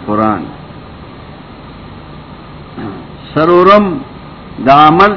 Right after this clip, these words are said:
کہ انسان دنیا کی کئی، دا دے پارا کہ وقت ہے، کہ آگے کے بعد خپل جزا و سزا مونی، کہ آگے تا قیامت ہوئی۔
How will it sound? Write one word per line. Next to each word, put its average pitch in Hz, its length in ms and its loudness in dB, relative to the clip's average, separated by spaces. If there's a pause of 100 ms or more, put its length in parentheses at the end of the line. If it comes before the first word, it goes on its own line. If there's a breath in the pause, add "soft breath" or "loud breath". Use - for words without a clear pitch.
کہ 170 80 -2 (120)
انسان 165 380 2 (180)
دنیا 151 360 2
کی 135 180 -8
کئی، 165 260 2 (1200)
دا 139 120 4 (140)
دے 196 100 4 (200)
پارا 175 300 2 (120)
کہ 143 100 -2
وقت 147 500 0
ہے، 170 160 0 (680)
کہ 127 60 -4
آگے 139 320 0
کے 143 140 -4
بعد 139 180 2 (160)
خپل 156 300 -2
جزا 123 300 -2
و 135 120 0 (100)
سزا 117 240 -2
مونی، 90 320 -6 (500)
کہ 120 60 -4
آگے 143 340 2
تا 151 60 -2 (100)
قیامت 139 380 0
ہوئی۔ 87 180 -8